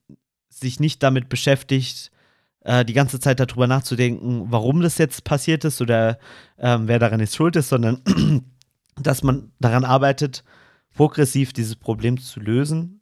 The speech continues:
oder die Herausforderung wahrzunehmen. Ähm, ähm, und da pragmatisch rangeht und nicht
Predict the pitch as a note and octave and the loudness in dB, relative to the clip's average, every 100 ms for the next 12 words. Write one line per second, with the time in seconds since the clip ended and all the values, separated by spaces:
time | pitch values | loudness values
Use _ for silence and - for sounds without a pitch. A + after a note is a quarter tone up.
0 | _ B2 A#2+ A2+ A2+ - _ _ - _ | _ -2 2 2 0 -6 _ _ -20 _
1 | - A2+ G2 A2 - G#2+ G2+ F2+ E2+ - | -14 -8 -4 -4 -4 -8 -6 -6 -8 -10
2 | - A2 G#2+ C3+ - - - - _ - | -14 -8 -6 -6 -8 -20 -20 -20 _ -2
3 | B2+ A#2+ A2+ B2 _ _ _ _ _ _ | 2 2 0 -8 _ _ _ _ _ _
4 | _ - A2 B2 C3+ B2 - B2+ B2 C3 | _ 0 0 2 2 2 2 2 2 0
5 | B2 - G#2 G#2 A#2 - A2+ B2 - | 0 0 0 2 0 0 0 0 -2